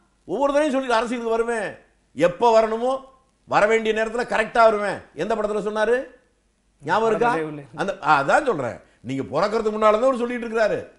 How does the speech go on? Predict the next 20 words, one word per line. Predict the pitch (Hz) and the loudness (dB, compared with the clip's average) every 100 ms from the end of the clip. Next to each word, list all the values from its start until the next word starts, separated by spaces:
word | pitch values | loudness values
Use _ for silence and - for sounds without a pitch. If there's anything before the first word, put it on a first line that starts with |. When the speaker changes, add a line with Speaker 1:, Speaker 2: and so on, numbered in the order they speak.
| _ _ - | _ _ -8
Speaker 1:
அவருக்கு | 123 196 196 | -2 -2 -2
இப்ப | 185 | -2
எழுபது | 190 233 247 | 0 0 -2
வயசு | 262 | 0
தாண்டிடுச்சு. | 233 233 214 165 120 - _ _ | 0 0 -4 -8 -12 -12 _ _
நான் | 123 151 | 2 4
என்ன | 151 208 | 4 0
கேக்குறேன், | 208 214 160 135 123 156 - _ | 0 -2 -4 -8 -10 -12 -18 _
இந்த | - 147 | -12 -8
நாட்டுக்காகவும் | 143 170 214 202 185 175 220 165 | -4 -2 -4 -4 -2 -2 -4 -4
நாட்டு | 190 196 | -4 -4
மக்களுக்காகவும் | 170 160 180 165 170 190 | -8 -8 -10 -6 -6 -6
தன்னை | 165 165 | -8 -10
வாழ்நாள் | 127 131 185 202 202 196 | -6 -4 -4 -4 -4 -4
முழுக்க | 180 208 - | -6 -8 -4
அர்ப்பணித்துக் | 175 151 220 226 196 | -2 -2 -4 -6 -8
கொண்டிருக்கிற | 180 170 147 143 - _ | -10 -10 -10 -10 -12 _
அவர்களை | - 131 180 185 | -8 -4 -2 -2
பற்றி | 170 170 202 | -4 -6 -8
பேசாமல் | 143 151 147 131 101 107 | -4 -6 -4 -6 -6 -10